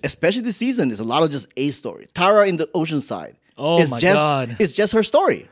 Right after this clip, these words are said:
Speaker 1: right?
Speaker 2: Yeah, and that was one of the worst <laughs>
Speaker 1: Really? I
Speaker 2: episodes.
Speaker 1: kinda, I, I actually kinda was
Speaker 2: Really?
Speaker 1: okay with that. Yeah,
Speaker 2: <laughs>
Speaker 1: yeah. And part of it
Speaker 2: I
Speaker 1: too, because how many, how often do you see, like, a community where it's just nothing but chicks?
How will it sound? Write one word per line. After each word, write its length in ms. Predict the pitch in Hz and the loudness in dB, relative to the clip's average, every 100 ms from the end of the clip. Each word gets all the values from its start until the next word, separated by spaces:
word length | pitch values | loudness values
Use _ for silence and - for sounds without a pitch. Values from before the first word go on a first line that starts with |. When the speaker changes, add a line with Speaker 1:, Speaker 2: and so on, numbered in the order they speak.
| - | -6
Speaker 1:
right? 300 | 120 160 196 | -2 -2 -2
Speaker 2:
Yeah, 200 | 190 175 | -2 0
and 180 | 165 202 | -2 -4
that 80 | 214 | -2
was 140 | 190 | 0
one 100 | 208 | 2
of 60 | 208 | 2
the 100 | 165 | -2
worst 600 | 170 208 214 - - - | 0 2 2 2 -4 -4
<laughs> 60 | - | 0
Speaker 1:
Really? 320 | 202 247 359 269 | 4 4 4 4
I 60 | |
Speaker 2:
episodes. 100 | 415 | 6
Speaker 1:
kinda, 160 | 359 370 294 | 6 4 4
I, 140 | 311 - | 2 2
I 180 | 254 254 | 4 4
actually 200 | 277 294 | 2 0
kinda 180 | 269 262 | 0 2
was 180 | 285 226 | 4 4
Speaker 2:
Really? 100 | - | 6
Speaker 1:
okay 120 | 349 349 | 4 4
with 100 | 139 | 4
that. 120 | 123 | 4
Yeah, 320 | 156 147 - | 4 4 2
Speaker 2:
<laughs> 100 | 143 | 2
Speaker 1:
yeah. 240 | 139 113 - - - - | 2 0 -6 -8 -20 -2
And 100 | 196 | 0
part 180 | 233 302 | 4 4
of 60 | 320 | 6
it 80 | 277 | 4
Speaker 2:
I 20 | |
Speaker 1:
too, 160 | 269 294 | 2 2
because 240 | 247 220 | 2 0
how 160 | 175 269 | 2 2
many, 160 | 269 | 2
how 140 | 214 254 | 2 4
often 340 | 240 247 233 | 4 2 2
do 60 | 180 | 0
you 100 | 185 | -2
see, 240 | - 208 | 0 0
like, 180 | 190 156 | 2 2
a 120 | 143 | 0
community 540 | 120 151 151 190 190 151 | -2 -2 2 0 0 2
where 140 | 135 | 2
it's 100 | 135 | 2
just 160 | 135 - | -2 -4
nothing 200 | 139 143 | -2 -2
but 140 | 127 | -2
chicks? 360 | - 131 - | -4 -8 -10